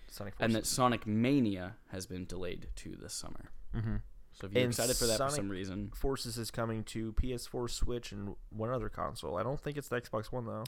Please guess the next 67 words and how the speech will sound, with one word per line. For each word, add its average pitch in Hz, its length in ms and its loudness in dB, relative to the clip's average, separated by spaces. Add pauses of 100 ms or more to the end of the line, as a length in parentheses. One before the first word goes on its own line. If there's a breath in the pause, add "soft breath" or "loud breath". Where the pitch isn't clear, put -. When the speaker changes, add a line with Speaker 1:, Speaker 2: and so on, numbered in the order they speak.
(100)
Speaker 2:
Sonic 165 260 0
Forces 135 240 2
will 113 100 2
be 104 140 0
re-, 110 200 -2
released 120 420 0
in 101 100 0
Q - 180 -4
four 107 220 -2
on 92 100 -2
Xbox - 340 -2
One, 110 200 2
PlayStation 107 400 -2
four, 98 200 -2
Speaker 1:
Okay, 110 240 6
Speaker 2:
P 98 60 2
C, 101 80 -2
Speaker 1:
Xbox 98 100 0
Speaker 2:
and 95 80 0
Nintendo 101 120 -2
Speaker 1:
One. 104 100 -2
Speaker 2:
Switch. - 320 -6
Speaker 1:
Why 127 140 8
did 156 80 2
I - 20 4
think 147 140 -2
it - 20 0
was 113 120 0
just 110 140 -6
P 110 120 -2
C 107 180 -6
and 104 100 -8
then 101 300 -8
X-, 107 80 -12 (100)
P - 60 -10
S - 80 -8
four? - 140 -10 (100)
Okay, - 100 -12
never - 160 -10
mind. - 140 -10
Speaker 2:
I 101 40 -6
don't 107 200 -2
know. 120 80 -4 (680 soft breath)
Speaker 1:
All 156 100 8
right, 127 320 6
last 131 240 6
bit 120 100 6
of 101 80 2
news. 95 360 2 (160)
I 131 120 8
think 127 160 -2
this 110 140 -4
is 107 60 -6
the 107 80 0
biggest 101 320 2
news 101 160 -2
for 107 120 -2
me 101 360 -4
of 95 80 -4
the 98 80 -4
week. 95 340 -4
Speaker 2:
Go 147 180 10
for 123 260 6
it. 117 100 -2 (240)
Speaker 1:
Um, 101 420 4 (640)
Nintendo, 131 960 4 (180)
um, 101 360 2